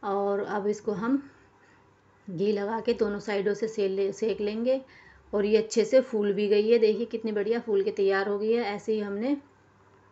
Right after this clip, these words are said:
पराठे बना लेने हैं, बहुत ही सॉफ्ट बने के तैयार होते हैं आलू के पराठे और व्रत में बहुत ही ज़्यादा स्वादिष्ट लगते हैं। ऐसे ही हम सारे पराठे बना के तैयार कर लेंगे।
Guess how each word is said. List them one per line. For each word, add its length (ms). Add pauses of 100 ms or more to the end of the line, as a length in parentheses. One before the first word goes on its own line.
(580)
पराठे 340
बना 220
लेने 280
हैं, 260
बहुत 240
ही 100
सॉफ्ट 480
बने 280
के 220
तैयार 320
होते 260
हैं 80
आलू 200
के 120
पराठे 440 (520)
और 100
व्रत 260
में 120
बहुत 200
ही 60
ज़्यादा 260
स्वादिष्ट 460
लगते 260
हैं। 180
ऐसे 160
ही 60
हम 160
सारे 260
पराठे 340
बना 220
के 180 (640)
तैयार 480
कर 120
लेंगे। 460